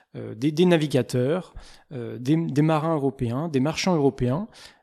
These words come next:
euh, décrivent Madagascar, donnent les premières informations, euh, sur l'île, et l'île déjà impressionne par son immensité. C'est la troisième plus grande île au monde. Euh, sur les cartes anglaises,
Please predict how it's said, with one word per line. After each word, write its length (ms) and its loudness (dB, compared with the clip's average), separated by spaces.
euh, 220 -10
décrivent 720 2
Madagascar, 800 -2
donnent 360 2
les 100 4
premières 440 4
informations, 720 0
euh, 240 -12
sur 320 0
l'île, 400 0
et 140 -2
l'île 420 -4
déjà 340 2
impressionne 520 2
par 220 0
son 180 4
immensité. 560 0
C'est 140 -14
la 260 -14
troisième 340 0
plus 160 -8
grande 220 -4
île 140 -8
au 40 2
monde. 400 2
Euh, 100 -16
sur 200 -2
les 100 -2
cartes 260 -2
anglaises, 600 0